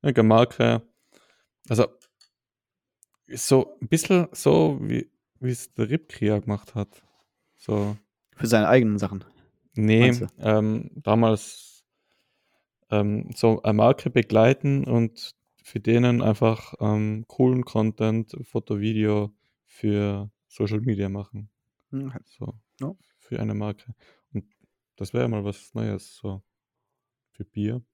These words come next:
Speaker 1: Ob das, ob das jetzt so gesellschaftlich, ähm, ja klar, Bier,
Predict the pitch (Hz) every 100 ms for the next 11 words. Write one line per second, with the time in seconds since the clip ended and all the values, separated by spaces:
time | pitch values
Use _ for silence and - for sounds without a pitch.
0 | _ - 98 101 98 - _ _ _ -
1 | _ 101 - 104 104 - 101 101 104 113
2 | - 107 - - 101 101 - _ _ _
3 | _ _ _ 104 98 - 101 - 113